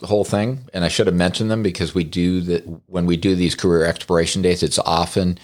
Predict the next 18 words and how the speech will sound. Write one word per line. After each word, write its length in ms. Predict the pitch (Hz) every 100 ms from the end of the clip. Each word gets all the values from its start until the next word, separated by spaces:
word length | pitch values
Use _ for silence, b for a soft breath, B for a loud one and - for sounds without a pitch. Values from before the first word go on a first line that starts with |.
| b b b b _ _
in 160 | 92 85
partnership 520 | - 90 95 - 85
with 100 | 80
Junior 300 | - 82 73
Achievement. 420 | 69 - - - _ b b b
So 120 | -
Junior 320 | 87 107 107 101
Achievement 640 | 90 107 101 104 92 - -
is 460 | 87 85 85 - b b b b -
in 420 | 98 101 98 92 - _ _
several 440 | - - 135 151 107
of 40 |
the 80 | 92
schools 340 | - 85 82
in 80 | 80
San 200 | - 80
Diego 200 | 78 78
County, 420 | - 73 78 85